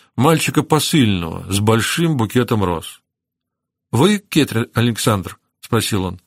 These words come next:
«Да». «Прошу вас, распишитесь в получении». Она расписалась на бланке, протянутом посыльным. «Какие они красивые!» воскликнула она, принимая цветы.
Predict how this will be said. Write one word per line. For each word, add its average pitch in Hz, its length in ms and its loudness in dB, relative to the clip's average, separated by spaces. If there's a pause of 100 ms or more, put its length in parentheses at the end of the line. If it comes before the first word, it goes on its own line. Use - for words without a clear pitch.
(480)
«Да». 101 360 0 (540)
«Прошу 156 320 2
вас, - 280 0
распишитесь 175 500 0
в - 40 -10
получении». 117 600 -2 (1160)
Она 107 280 0
расписалась 110 580 0
на 110 100 2
бланке, 127 360 0
протянутом 120 580 -2
посыльным. 95 600 -4 (840)
«Какие - 400 0
они 104 140 2
красивые!» 107 720 0 (400)
воскликнула 107 680 2
она, 127 220 2
принимая 110 520 2
цветы. 98 480 -4